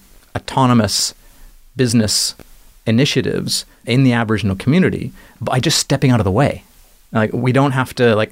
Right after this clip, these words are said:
oh, help our poor brothers and sisters. We just say, like,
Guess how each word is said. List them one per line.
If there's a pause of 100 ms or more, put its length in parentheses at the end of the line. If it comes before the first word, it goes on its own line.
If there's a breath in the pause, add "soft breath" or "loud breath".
oh,
help
our (180)
poor (480)
brothers
and
sisters.
We
just
say,
like,